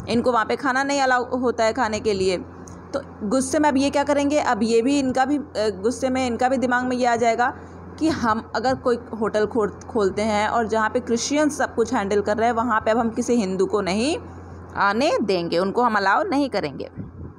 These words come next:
Another possibility is that he might fight for his right and justice। और एक और क्या पॉसिबिलिटी हो सकती है कि या तो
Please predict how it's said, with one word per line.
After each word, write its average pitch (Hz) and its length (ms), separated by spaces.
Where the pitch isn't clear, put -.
Another 269 420
possibility 262 720
is 240 140
that 208 280
he 277 160
might 233 260
fight 202 340
for 247 120
his 214 240
right 175 200
and 214 260
justice। - 580
और 196 100
एक 247 220
और 240 100
क्या 254 200
पॉसिबिलिटी 254 540
हो 277 120
सकती 277 340
है 302 100
कि 269 180
या 196 200
तो 302 280